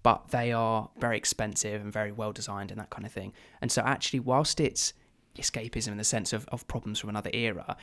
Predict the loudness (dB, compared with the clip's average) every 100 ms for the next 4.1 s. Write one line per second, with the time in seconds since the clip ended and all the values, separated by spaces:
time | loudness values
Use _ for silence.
0 | -6 0 0 0 -2 0 2 2 2 -2
1 | 0 0 0 0 -4 -6 -6 -4 -4 -4
2 | -8 -8 -8 -6 -8 -6 -6 -6 -8 -8
3 | -8 -6 -6 -2 0 0 0 -2 -2 -4